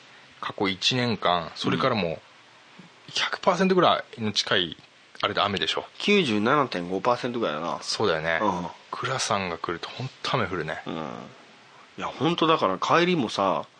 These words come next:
Speaker 1: うん。
Speaker 2: いつぞやのさ、帰り道なんかさ、
Speaker 1: うん。
Speaker 2: もうすごい土砂降りで、
Speaker 1: ああ。
Speaker 2: で、高速走ってても、
Speaker 1: うん。
Speaker 2: もう前が見えないぐらい土砂降りだったりして。
Speaker 1: はいはいはい。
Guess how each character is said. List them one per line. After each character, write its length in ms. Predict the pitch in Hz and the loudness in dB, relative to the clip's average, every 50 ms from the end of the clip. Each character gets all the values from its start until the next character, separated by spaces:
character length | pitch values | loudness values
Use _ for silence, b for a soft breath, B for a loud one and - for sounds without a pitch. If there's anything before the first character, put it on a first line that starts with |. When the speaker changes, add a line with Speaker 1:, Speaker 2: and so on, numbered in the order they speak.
| - - - - - - - 165 87 85 165 160 | -20 -20 -20 -20 -12 -8 -6 -6 -4 -4 -4 -2
Speaker 1:
う 20 | - | -4
ん。 40 | 120 | -4
Speaker 2:
い 20 | |
つ 220 | 120 - 175 165 | -2 -2 -4 0
ぞ 160 | 151 147 123 107 | 2 2 4 4
や 120 | 98 95 | 4 2
の 160 | 90 87 82 | 0 -2 -4
さ、 240 | - - 101 92 87 - | -4 -2 0 0 0 -2
帰 260 | - 95 98 95 98 | -2 -2 0 0 0
り 100 | 92 87 | 0 0
道 120 | 80 - | 0 -2
な 80 | 92 90 | -2 -4
ん 40 | 85 | -4
か 80 | 85 | -6
さ、 80 | 87 90 | -6 -6
Speaker 1:
う 40 | 92 | -6
ん。 40 | 87 | -6
Speaker 2:
も 40 | 80 | -4
う 40 | - | -4
す 200 | - - 98 92 90 92 95 | -4 -2 -2 -2 -4 -4 -4
ご 200 | 87 110 170 214 | 0 2 4 4
い 40 | 208 | 4
土 100 | 160 120 | 4 4
砂 140 | - 113 | 2 0
降 100 | 95 101 | 0 0
り 140 | 98 95 90 | -2 -2 0
で、 340 | 95 98 107 101 90 78 - - - | 2 2 2 2 2 0 -2 -2 -2
Speaker 1:
あ 600 | 82 92 92 85 82 80 80 - - - - - | 0 2 2 2 2 0 -2 -4 -4 -6 -8 -10
あ。 20 | - - - - _ | -14 -20 -20 -14 _
Speaker 2:
で、 200 | - 208 107 101 95 | -4 0 0 0 0
高 240 | - - 143 160 | 0 2 2 2
速 200 | 170 - 175 160 | 2 2 0 0
走 220 | 175 165 143 - 160 | 0 0 2 0 0
っ 20 | |
て 60 | 139 | 2
て 60 | - 98 | 2 2
も、 400 | 95 98 95 92 85 71 98 - _ | 2 2 4 2 2 0 -2 -6 _
Speaker 1:
う 40 | - | -6
ん。 60 | 90 87 92 | -6 -4 -2
Speaker 2:
も 100 | 98 110 | 0 2
う 20 | 117 | 2
前 320 | 233 202 - 240 226 220 | 4 4 4 4 4 4
が 100 | 139 107 | 4 4
見 180 | 101 107 120 147 | 4 4 4 4
え 80 | 180 | 4
な 100 | 202 208 | 6 4
い 80 | 208 208 | 4 4
ぐ 100 | 214 202 | 4 4
ら 80 | 165 | 4
い 60 | 123 110 | 4 2
土 80 | 113 | 2
砂 140 | 110 117 117 | 0 2 2
降 80 | 107 107 | 2 2
り 80 | 110 | 2
だ 100 | 107 110 | 2 0
っ 20 | 107 | 0
た 140 | - 101 | 0 -2
り 100 | 95 87 | -2 -2
し 80 | 82 - | -4 -2
て。 340 | - 101 95 87 80 78 - - | -2 0 0 0 -2 -4 -6 -8
Speaker 1:
は 160 | - - 92 | -6 -4 -4
い 60 | 85 | -2
は 200 | - - - 67 | 0 2 2 2
い 60 | 65 | 0
は 200 | - - - - | 0 -4 -4 -6
い。 120 | 55 55 | -6 -8